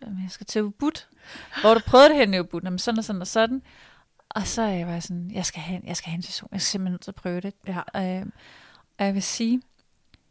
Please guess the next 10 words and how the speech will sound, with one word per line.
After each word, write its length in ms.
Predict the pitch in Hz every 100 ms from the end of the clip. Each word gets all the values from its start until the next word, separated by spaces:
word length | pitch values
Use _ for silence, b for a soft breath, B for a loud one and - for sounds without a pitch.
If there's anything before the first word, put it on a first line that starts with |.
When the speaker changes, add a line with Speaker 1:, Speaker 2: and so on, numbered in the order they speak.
| _
Speaker 1:
jeg 100 | 208
prøvede 260 | - 226 233
den 100 | 214
session, 520 | - 190 - - 208 - _ _ _ -
og 100 | 196
jeg 100 | 175
følte, 340 | - 220 226
jeg 80 | 214
havde 100 | 196
tabt 360 | - 190 190